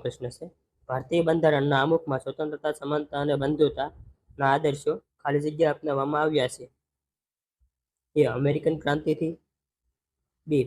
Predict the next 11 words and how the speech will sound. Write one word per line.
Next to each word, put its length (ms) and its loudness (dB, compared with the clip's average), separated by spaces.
ફ્રેન્ચ 280 2
ક્રાંતિ, 360 0
સી 220 2
ઔદ્યોગિક 560 2
ક્રાંતિ 340 -2
અને 100 -2
ડી 260 2
માં 180 0
છે 100 -2
અત્યંત 400 2
ક્રાંતિ. 380 2